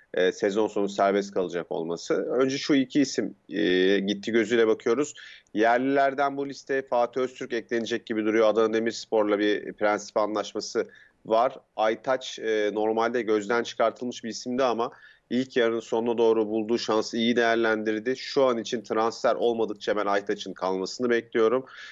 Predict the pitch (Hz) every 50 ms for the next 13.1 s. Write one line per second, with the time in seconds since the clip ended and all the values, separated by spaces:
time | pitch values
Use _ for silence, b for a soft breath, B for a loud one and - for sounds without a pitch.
0 | B B _ _ - 104 101 98 95 98 117 135 131 139 151 - - 60 69 101
1 | 110 131 135 135 - 123 107 - - 110 104 - - - - 131 - - 120 113
2 | 110 107 107 101 98 104 101 98 - - - 113 101 - - 113 107 107 107 107
3 | 104 113 110 104 - - 92 98 139 160 - - - 139 151 156 139 113 - -
4 | 95 92 92 95 107 131 139 123 131 123 117 104 - - - 85 87 90 110 156
5 | 170 - - - 67 73 104 120 120 127 127 127 120 120 120 120 113 113 117 120
6 | 123 120 107 104 92 85 85 85 82 - 120 139 151 B B B B B B B
7 | _ - 113 127 135 135 - - 131 123 - - 117 107 123 131 127 123 123 117
8 | 113 110 107 - - - - - - - 123 113 107 80 - 65 78 107 107 107
9 | 107 104 101 101 101 101 - 107 101 101 101 101 92 92 101 98 98 107 120 131
10 | - - _ _ 113 107 104 127 123 117 - - - - - - 98 92 92 113
11 | 135 120 110 101 104 - - 120 139 107 - _ 123 110 - - 139 131 - 131
12 | 117 113 110 104 95 95 98 - 113 110 - - 123 117 113 107 98 90 87 117
13 | 147 156